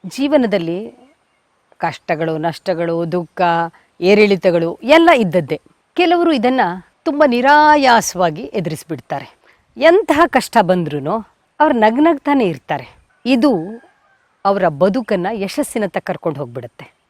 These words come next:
ಹಾಗಾದ್ರೆ ಬದುಕಿನ ಒಟ್ಟು ಯಶಸ್ಸಿಗೆ ಯಾವುದು ತುಂಬ ಮುಖ್ಯವಾಗುತ್ತೆ? ಯಾವುದು ಗೊತ್ತಾ? ನಮಗೆ ನಮ್ಮ ಮೇಲೆ ಇರುವ ನಂಬಿಕೆ, ನಮಗೆ ನಮ್ಮ ಮೇಲೆ ಇರುವ ಭರವಸೆ.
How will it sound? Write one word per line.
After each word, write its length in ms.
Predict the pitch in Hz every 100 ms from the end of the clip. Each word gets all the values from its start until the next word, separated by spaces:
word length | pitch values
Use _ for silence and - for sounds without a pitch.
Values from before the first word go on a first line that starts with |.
| _
ಹಾಗಾದ್ರೆ 360 | _ 339 392 370
ಬದುಕಿನ 500 | 220 269 339 294 320
ಒಟ್ಟು 460 | 214 254 - 392 359
ಯಶಸ್ಸಿಗೆ 640 | 254 - 214 202 156 - _ _ _ _ _ _
ಯಾವುದು 280 | 262 294 285
ತುಂಬ 320 | - 330 349 349
ಮುಖ್ಯವಾಗುತ್ತೆ? 840 | 233 - 185 165 135 - - - _ _ _ _
ಯಾವುದು 280 | 165 160 151
ಗೊತ್ತಾ? 400 | 143 143 226 220 _ _ _ 196
ನಮಗೆ 420 | 208 233 247 226
ನಮ್ಮ 300 | 208 214 254
ಮೇಲೆ 320 | 247 233 226
ಇರುವ 180 | 202 190
ನಂಬಿಕೆ, 540 | 170 151 135 - - _ _ _ _ _ _ _ _ _ _ _ 214
ನಮಗೆ 340 | 240 285 277
ನಮ್ಮ 260 | 247 247 311
ಮೇಲೆ 280 | 294 269 247
ಇರುವ 240 | 214 196
ಭರವಸೆ. 560 | 160 151 185 170 -